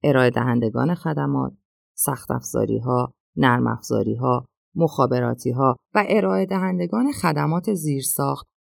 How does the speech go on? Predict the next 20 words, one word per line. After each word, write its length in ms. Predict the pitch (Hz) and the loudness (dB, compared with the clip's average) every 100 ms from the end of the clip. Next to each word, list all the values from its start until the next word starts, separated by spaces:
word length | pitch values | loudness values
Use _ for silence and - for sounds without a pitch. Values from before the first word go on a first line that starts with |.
| _ | _
تنها 360 | - 240 247 285 | 6 8 8 6
بخشی 320 | 302 302 - 185 | 4 2 2 0
از 160 | 151 | 2
حوزهٔ 340 | 143 135 151 160 | 2 2 2 0
فناوری 720 | 160 139 131 127 131 143 139 | 0 0 0 -2 -2 0 0
اطلاعات 560 | 135 - 120 120 120 123 | -2 -2 -2 -2 -4 -6
هستند. 400 | - - - - _ _ _ _ _ _ _ - | -8 -8 -8 -14 _ _ _ _ _ _ _ 4
در 180 | 208 220 | 6 6
هر 180 | 240 302 | 8 8
دوره‌ای 440 | 233 196 175 196 | 10 10 10 8
هم 220 | 196 190 180 | 8 6 6
بخشی 340 | 214 220 190 | 2 2 4
از 200 | 156 147 | 4 4
این 160 | 165 156 | 2 4
بازیگران 680 | 147 131 135 135 143 151 | 4 4 0 2 4 4
بر 180 | 151 151 | 4 2
کل 340 | - 220 226 214 | 4 6 6 6
بازار 500 | 151 135 139 143 143 | 6 4 4 4 4
غلبه 400 | 135 131 131 127 | 2 2 2 0
کردند. 540 | 123 123 - - | -2 -6 -6 -8